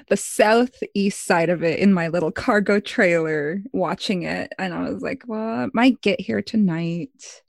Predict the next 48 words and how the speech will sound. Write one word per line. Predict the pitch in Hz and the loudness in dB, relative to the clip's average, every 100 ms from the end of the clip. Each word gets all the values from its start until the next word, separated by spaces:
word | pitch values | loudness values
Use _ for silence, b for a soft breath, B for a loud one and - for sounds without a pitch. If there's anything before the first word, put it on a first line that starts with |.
| _ - | _ -12
Hopefully | 190 - 185 185 | -10 -4 -2 -2
it | - | -2
goes | 190 185 190 | -2 -2 -4
around." | 175 156 160 156 175 180 B B B B B | -4 -2 -2 0 0 0 B B B B B
And | 190 196 196 - | 2 4 4 4
it | 220 | 4
was | 214 208 208 - B B B B - | 6 4 2 -10 B B B B -2
outside. | 220 262 262 240 196 190 | 2 2 0 2 2 2
It | 180 | 2
was, | 180 175 - - | 0 -2 -6 -2
it | 247 | 2
just | 359 - | 2 2
kind | 330 | 4
of | 262 | 6
made | 214 208 | 6 4
me, | 214 185 175 196 _ - | 2 0 -2 -6 _ -20
kind | - 233 | -4 4
of | 254 | 6
made | 220 208 | 6 4
me | 196 | 0
in | 180 147 | 0 -4
awe | - 170 175 170 - | -6 -6 -4 -4 -2
of | 156 151 | -2 -2
our | - - | -6 -6
ancestors' | - 180 - 175 - 143 - - | -4 -4 -6 -10 -8 -10 -10 -6
ways | 147 135 131 - | -4 -2 -4 -6
and | 165 160 | -6 -4
the, | - 92 202 - B B B | -6 -8 -8 -12 B B B
the | |
conical | - - 190 196 190 | -8 -2 0 0 -2
shape | - - 180 - | -4 -2 -2 -2
of | 180 - | -6 -6
teepees | 180 175 190 196 196 | -8 -6 -2 -2 -2
and | 180 165 | -4 -6
how | 185 180 | -4 -4
that | 175 170 165 156 - | -2 -2 -2 -4 -6
is | 175 - | -8 -4
designed | 180 160 165 156 156 170 - | -4 -4 -4 -4 -2 -2 -4
to | - 170 | -4 -4
withstand | 160 - - 180 160 160 170 | -4 -8 -6 -4 -2 -2 -4
high | 185 156 | -4 -4
winds | 156 156 170 208 233 | -4 -4 -2 -2 -4
like | 226 254 | -8 -6
that | 247 254 247 | -2 -2 -2
is | 196 - | -4 -10
just | 160 - | -16 -16
amazing. | 151 170 165 - 170 175 | -14 -12 -12 -12 -12 -12
'Cause | - 165 | -10 -12